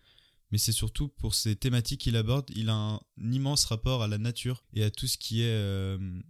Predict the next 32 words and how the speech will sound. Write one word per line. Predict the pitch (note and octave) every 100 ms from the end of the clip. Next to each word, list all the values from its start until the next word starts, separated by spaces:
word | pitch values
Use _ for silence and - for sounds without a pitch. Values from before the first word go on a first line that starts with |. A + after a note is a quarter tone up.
| -
hors | C3+ A#2
de | A2+
l'empreinte | A2+ G#2+ - A#2
de | A2+
l'homme, | G#2 F#2+
en | F#2+
quelque | G#2+ G2
sorte, | G2+ A#2+ C3+ -
parce | G#2+ -
qu'il | A2
a |
aussi | G#2+ -
un | A2+
rapport | G#2+ G#2+ A2+ G#2+
à | G#2
Dieu | G#2 B2
qui | B2
est | A2+
très | - A2
important. | G#2 G2+ - A#2+ C#3 _ -
Et | G#2
il | G#2
y |
a |
une | G#2+
phrase | G2+ C3 -
qui | G#2+
le |
caractérise, | G2+ A2+ A2 A2 A#2 A2+ G#2+
euh, | F#2+
très | - A2
bien, | A2 C3